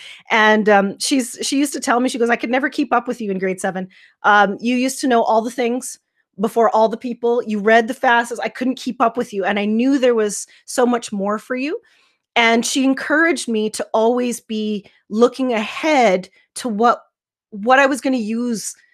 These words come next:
what I had inside, um, next. Um, I remember her English class. I remember knowing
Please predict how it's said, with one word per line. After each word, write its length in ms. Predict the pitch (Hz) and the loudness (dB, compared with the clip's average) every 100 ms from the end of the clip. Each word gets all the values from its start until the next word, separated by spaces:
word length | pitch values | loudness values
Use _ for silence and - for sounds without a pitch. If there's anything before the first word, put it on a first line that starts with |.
| _ _ | _ _
what 140 | 208 | 0
I 80 | 214 | 0
had 460 | 196 - 214 214 196 | -2 -4 0 0 0
inside, 680 | 185 - 208 190 165 175 175 _ _ _ - | -4 -2 2 2 0 -6 -16 _ _ _ -2
um, 340 | 196 170 170 - | 2 2 -2 -2
next. 640 | 214 214 185 - - - - - | 0 0 0 -6 -10 -12 -10 -2
Um, 460 | 208 196 190 185 - - - | 2 2 0 -4 -10 -18 -2
I 60 | 220 | 2
remember 300 | 233 247 233 | 4 2 0
her 120 | 240 | 0
English 320 | 226 240 233 | 0 0 -2
class. 480 | - 254 220 226 - - | 0 2 2 0 -4 -2
I 60 | |
remember 380 | 202 208 208 208 | -2 -2 -2 -2
knowing 360 | 214 208 208 | -2 -4 -4